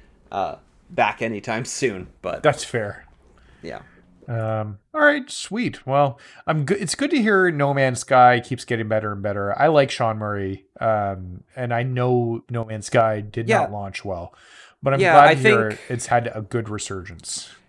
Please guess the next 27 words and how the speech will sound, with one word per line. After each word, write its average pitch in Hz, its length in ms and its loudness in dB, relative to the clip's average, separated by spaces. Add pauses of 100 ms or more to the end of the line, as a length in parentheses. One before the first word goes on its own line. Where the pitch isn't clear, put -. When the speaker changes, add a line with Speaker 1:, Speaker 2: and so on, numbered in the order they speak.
Speaker 1:
Not, 190 200 2
not 240 220 4
to, 156 300 2
not 175 180 -2
to 151 60 -6
put - 240 -4
my 123 340 0 (380)
console 131 400 -6
biases, 113 960 -4
uh, 101 500 -2 (1400)
out 117 280 0
in, 131 220 -4
in, 131 280 -2
in 127 180 -2
the 120 100 2
wild, 113 460 0
much 120 240 -6
like 120 200 -4
we 117 80 -6
did 113 180 -2
our 107 160 0
political 120 460 -6
biases 104 520 -4
last 113 300 -4
week, 98 240 -10
but 113 220 -2
Speaker 2:
Mm-hmm. 147 180 -6